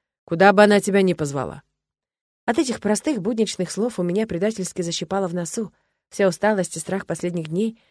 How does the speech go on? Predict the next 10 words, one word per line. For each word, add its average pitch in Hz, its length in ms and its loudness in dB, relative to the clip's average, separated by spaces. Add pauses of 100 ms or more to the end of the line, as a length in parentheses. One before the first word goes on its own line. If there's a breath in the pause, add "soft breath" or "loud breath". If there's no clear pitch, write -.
(140 soft breath)
весь 202 200 2
груз 202 240 0
ответственности 202 560 -2
вдруг 180 240 -6
показались 190 520 -2
не 196 60 -2
такими 180 420 -2
уж 180 120 -4
и 196 60 2
неподъёмными. 190 720 -2